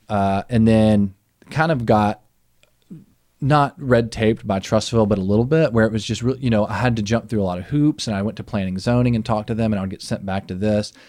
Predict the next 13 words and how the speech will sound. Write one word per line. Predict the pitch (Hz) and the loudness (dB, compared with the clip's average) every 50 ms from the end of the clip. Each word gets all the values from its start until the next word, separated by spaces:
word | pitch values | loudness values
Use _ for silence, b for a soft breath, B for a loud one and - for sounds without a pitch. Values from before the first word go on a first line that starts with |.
| B B | B B
and | - 98 | -8 -6
had | 101 95 | -6 -4
to | 92 | -4
do | 90 92 | -6 -6
revisions, | 90 92 90 92 104 98 95 107 101 98 98 98 | -6 -6 -4 -2 -2 -2 -2 -2 -4 -4 -2 -2
you | 104 | -2
know. | 98 98 95 95 95 92 b b b b b b b | -2 0 0 -2 -2 -4 b b b b b b b
I | 113 | -2
mean, | 107 104 104 | 0 2 2
you | 113 113 | 2 2
can | - 127 117 | 2 0 0
get | 101 107 101 - | 0 0 -2 -2
development, | 98 101 87 98 98 98 98 101 - 104 98 92 92 - | -4 -4 -2 0 0 2 0 0 -2 -4 -4 -4 -6 -6